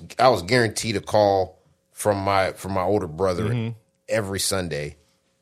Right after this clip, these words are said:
Speaker 1: or Monday morning to s-, to see if I saw that newest episode. I, I,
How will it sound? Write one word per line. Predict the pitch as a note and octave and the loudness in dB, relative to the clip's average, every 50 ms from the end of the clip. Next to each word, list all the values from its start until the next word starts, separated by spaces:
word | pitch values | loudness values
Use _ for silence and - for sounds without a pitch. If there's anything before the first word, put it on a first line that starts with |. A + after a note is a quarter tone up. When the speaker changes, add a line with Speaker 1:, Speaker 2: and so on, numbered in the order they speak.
| _ _ _ - | _ _ _ -2
Speaker 1:
or | F#2+ G2 F2 | -2 -2 -2
Monday | F2+ F#2 G2+ G#2 G2+ F#2 F2+ F2+ | -2 -4 -4 -4 -4 -4 -6 -6
morning | F2+ F#2 F#2 F2+ E2+ E2 E2 D#2+ | -4 -2 -2 -2 -2 -4 -6 -6
to | D#2+ | -6
s-, | - - - - G2 | -6 -6 -8 -8 -8
to | F#2 | -6
see | E2+ - G2 F2+ | -6 -6 -6 -6
if | F2 - F2+ | -4 -2 -2
I | E2+ | -2
saw | E2 - F#2 F2 E2 | -2 -2 -2 -2 -2
that | D#2+ D#2 | -2 -4
newest | D#2 D#2+ D#2 D#2 D2 - | -6 -8 -8 -8 -8 -8
episode. | D2+ C#2+ - - - A#1+ A1 D2 - _ _ _ _ _ _ _ - | -8 -10 -10 -12 -14 -14 -14 -16 -20 _ _ _ _ _ _ _ -10
I, | - F#2 F#2 F#2 F#2+ D#2+ | -4 -2 0 0 0 2
I, | F#2+ G2+ G2+ F2 | 2 2 2 0